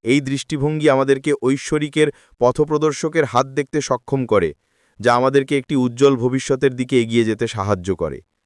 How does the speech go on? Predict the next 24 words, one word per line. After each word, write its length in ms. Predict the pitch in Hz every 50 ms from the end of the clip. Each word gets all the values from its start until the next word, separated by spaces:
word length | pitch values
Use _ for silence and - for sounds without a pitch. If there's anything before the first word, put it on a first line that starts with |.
| _ _ _ _ _ -
অতীত 260 | 98 107 104 135 131
যতই 440 | 117 104 123 120 120 - 165 160 151
অন্ধকার 460 | 143 139 139 135 139 131 - 139 131
হোক 180 | 120 127 127 120
বা 120 | 120 127 123
এর 100 | 127 123
ক্ষত 280 | 117 - - 117 - 131
যতই 400 | 120 110 113 110 - 135 135 127
গভীর 360 | 110 117 117 107 127 147 131
হোক 200 | 113 110 95 -
না 120 | 90 82
কেন। 180 | 80 - 78 69 62 65 _ _ _ _ _ _ _ _ _ _ _ -
ভগবদ্গীতা 680 | 104 110 127 131 160 170 185 190 165 165 185 180 202 196
আমাদের 280 | 190 190 190 190 196 190
এই 120 | 196 190
আধ্যাত্মিক 540 | 160 139 139 139 139 170 180 - - 190 160 147
দৃষ্টিভঙ্গি 580 | 147 156 - - 185 175 151 170 175 175 175
বিকাশে 360 | 151 147 139 - 160 147 165 156
সাহায্য 380 | - 135 120 127 143 139 143 160 147
করার 280 | - 147 143 147 143
জন্য 360 | 135 135 139 123 113 107 101 - _ _ _ _ -
অন্তর্দৃষ্টি 720 | - 117 127 135 123 151 147 139 127 131 131 - - 143
প্রদান 320 | 123 123 113 104 107 101 98 90
করে, 220 | - 85 73 64